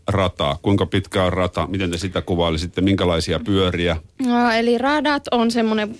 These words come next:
Speaker 2: suurin piirtein keskimäärin kaksi kilsaa pitkiä. Leveys on siinä joku kolmesta viiteen metriä varmaan. Ja, ja tota, löytyy erilaisia hyppyreitä ja kurveja ja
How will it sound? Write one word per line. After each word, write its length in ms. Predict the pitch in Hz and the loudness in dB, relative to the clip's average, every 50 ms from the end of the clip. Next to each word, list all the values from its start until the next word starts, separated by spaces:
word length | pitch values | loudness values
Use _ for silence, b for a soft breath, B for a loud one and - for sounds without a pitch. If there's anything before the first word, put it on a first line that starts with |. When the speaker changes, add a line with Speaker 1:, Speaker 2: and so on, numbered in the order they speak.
| - - - | -18 -16 -4
Speaker 2:
suurin 340 | - 254 226 220 226 220 226 | 0 0 2 2 2 2 2
piirtein 300 | 285 330 320 339 339 269 | 0 0 0 0 0 0
keskimäärin 440 | - 285 - - 262 247 247 262 | 0 -2 0 0 0 0 0 0
kaksi 340 | 226 - 214 220 - - - | 0 -2 -2 -2 -4 -6 -4
kilsaa 520 | - 208 202 202 202 - 214 190 190 202 214 B B B B B B _ - | -2 -2 0 0 0 0 0 0 0 -2 -2 B B B B B B _ -2
pitkiä. 600 | 294 320 311 - - - 254 254 254 247 247 254 240 - | 0 0 0 -2 -6 -2 0 2 2 2 0 0 -2 0
Leveys 520 | 254 247 247 233 240 233 233 240 - - | 0 2 2 2 2 2 0 0 -2 -2
on 120 | 233 220 | -2 -2
siinä 360 | 233 240 226 214 208 214 208 - - - - - - B B B B B B _ - | 0 2 2 2 2 0 -2 -4 -6 -12 -16 -18 -20 B B B B B B _ -12
joku 260 | - 214 - 208 208 - - - - 214 - | -10 -8 -8 -8 -10 -10 -14 -20 -20 -16 -4
kolmesta 600 | - 214 208 202 208 208 214 - - 214 202 - - - | 0 2 2 2 2 0 -2 -2 -2 -2 -2 -2 -2 -4
viiteen 380 | 214 208 208 208 208 214 208 202 | -2 -2 -2 0 0 -2 -2 0
metriä 420 | 202 214 220 - 214 208 202 196 | -2 -4 -4 -4 -2 -2 0 0
varmaan. 520 | 196 202 202 202 202 208 202 202 202 196 | 2 2 2 2 2 2 0 0 0 0
Ja, 160 | 202 196 202 202 b b b b b _ _ _ | 0 -2 -2 -4 b b b b b _ _ _
ja 160 | 240 233 220 | -6 -6 -4
tota, 340 | - - 220 220 - 208 214 B B B B B B _ | -4 -4 -4 -4 -4 -4 -6 B B B B B B _
löytyy 440 | - - 269 269 269 240 262 254 240 | -2 0 2 2 2 2 2 2 2
erilaisia 460 | 233 233 214 202 185 190 202 214 208 226 | 2 0 0 -2 -2 -2 0 0 0 0
hyppyreitä 720 | 262 254 - _ - 233 220 220 214 214 220 214 214 220 | 0 -2 -4 _ -4 0 0 2 2 0 0 0 0 0
ja 160 | 214 208 220 | 0 -2 -2
kurveja 560 | - 220 214 202 202 202 202 196 196 196 190 | -2 -2 -2 -2 -2 0 2 2 2 2 2
ja 160 | 190 196 202 | 0 0 -2